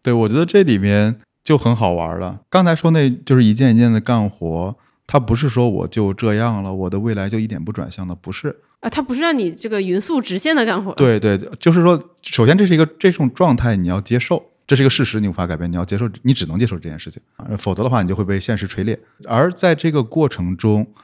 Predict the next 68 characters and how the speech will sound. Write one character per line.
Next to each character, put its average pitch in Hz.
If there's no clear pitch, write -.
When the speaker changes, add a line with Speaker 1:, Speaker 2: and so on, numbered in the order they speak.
Speaker 1:
你 110
会 127
发 120
现 123
你 95
做 131
的 110
事 120
情 104
越 104
多， 107
你 104
的 107
基 135
石 104
就 90
越 85
深， 92
因 104
为 113
你 120
每 101
一 85
步 101
都 95
是 101
落 101
在 90
粗 -
糙 104
的 101
地 104
表 92
上， 113
所 127
以 139
你 117
的 90
坐 117
标 104
系 101
就 98
落 110
在 101
了 92
地 117
上， 87
你 90
再 113
建 120
立 104
一 98
座 104
自 110
己 107
的 85
城 90
堡、 80
自 117
己 95
的 82
王 80
国、 71
自 123
己 101
的 87
内 95
核。 85